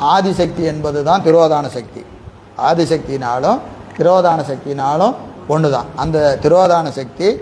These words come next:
இச்சாசக்தி, கிரியாசக்தி, ஞானசக்தி என்ற மூன்றாய் நிற்கும். இந்த மூன்றும் தொழில்பட்டு மாயையிலிருந்து, சுத்த மாயையிலிருந்து அஞ்சு தத்துவத்தையும்,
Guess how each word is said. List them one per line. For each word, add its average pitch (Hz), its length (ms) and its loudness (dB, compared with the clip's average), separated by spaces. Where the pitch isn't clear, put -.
இச்சாசக்தி, 147 540 0
கிரியாசக்தி, 156 760 0
ஞானசக்தி 147 520 -2
என்ற 131 220 -4
மூன்றாய் 139 500 0
நிற்கும். 120 440 -2
இந்த 156 280 0
மூன்றும் 175 480 2
தொழில்பட்டு 151 920 0
மாயையிலிருந்து, 151 1040 2
சுத்த 208 340 2
மாயையிலிருந்து 165 760 2
அஞ்சு 156 220 -2
தத்துவத்தையும், 139 840 0